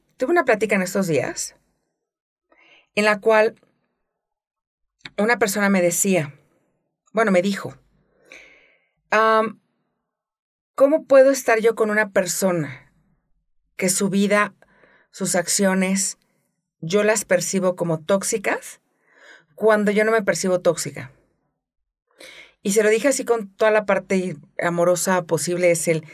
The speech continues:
para que tú estés en una relación laboral, de pareja, con padres, con familia,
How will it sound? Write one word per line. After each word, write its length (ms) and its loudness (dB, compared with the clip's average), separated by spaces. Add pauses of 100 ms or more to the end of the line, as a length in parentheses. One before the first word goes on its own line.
(340)
para 220 2
que 100 -2
tú 160 2
estés 300 2
en 100 0
una 120 0
relación 560 -2 (260)
laboral, 720 2
de 120 -2
pareja, 560 2
con 220 -6
padres, 420 0
con 160 -6
familia, 600 -2